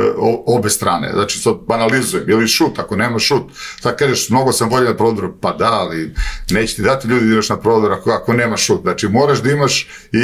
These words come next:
i jednu i drugu stvar da bi bio kompletan igrač. Jer ako imaš dobar šut, onda će odbrana da bude agresivnija, pa ćeš ti moći da odeš na prodor jer ti je odbrana agresivnija. Ako nema šut, znači, pogledajte mnogo igrača koji playmakera, ne znam, bekova koji su, nemaju neki šut, koliko je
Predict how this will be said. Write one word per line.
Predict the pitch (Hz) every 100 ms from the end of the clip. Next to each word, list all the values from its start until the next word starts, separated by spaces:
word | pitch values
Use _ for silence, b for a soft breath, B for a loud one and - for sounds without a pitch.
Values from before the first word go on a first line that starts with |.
| 127
i | 110 107
jednu | 135 139 127
i |
drugu | 110 143 127
stvar | 113 117 127 131 -
da | - 120
bi | 120
bio | 101 120
kompletan | 104 110 120 117 110
igrač. | 117 104
Jer | 90
ako | 90 135
imaš | 165 160
dobar | 185 147
šut, | - 165 160
onda | 117 120
će | 117
odbrana | 117 117 110
da |
bude | 107 110
agresivnija, | 101 101 - 135 139 139 127 B B
pa | 117
ćeš | 110 131 -
ti | 120
moći | 107 117 127
da | 113
odeš | 113 110 104
na | 104
prodor | 107 117 110
jer | 104 -
ti |
je | 107
odbrana | 104 101 101 -
agresivnija. | 92 95 110 101 92
Ako | - 90
nema | 123 123
šut, | 107 117 95 - B
znači, | - -
pogledajte | 117 120 113 113
mnogo | 107 117 110 110 B B
igrača | 110 104 110 107 104
koji | - 113
playmakera, | 107 107 107 - 107 98 92
ne | 101
znam, | 92 90
bekova | 82 98 - 104
koji | 87 98 95
su, | - 104
nemaju | 98 107 104
neki | 101 98 -
šut, | - 117 - -
koliko | - 113 110 120
je | 110 101